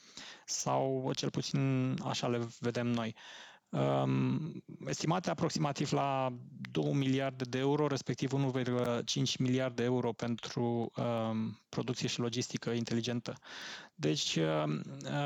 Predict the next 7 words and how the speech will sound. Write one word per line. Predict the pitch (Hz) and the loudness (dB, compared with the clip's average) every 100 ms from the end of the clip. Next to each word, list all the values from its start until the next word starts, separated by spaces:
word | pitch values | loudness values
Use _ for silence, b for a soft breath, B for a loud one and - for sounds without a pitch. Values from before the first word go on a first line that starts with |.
| 143 143 139 139 | 2 2 2 2
um, | 139 135 - _ _ _ _ _ | 0 -4 -10 _ _ _ _ _
pe | - | 2
lângă | 151 190 226 208 | 4 6 6 4
beneficiile | 151 165 156 214 - 156 | 4 2 2 0 0 0
economice, | 139 - 143 170 127 139 131 127 | 0 0 2 2 2 0 0 0
uh, | 135 131 | 0 0
datoriate, | 131 - 139 147 - 139 135 131 127 | 0 2 0 0 -2 0 2 0 0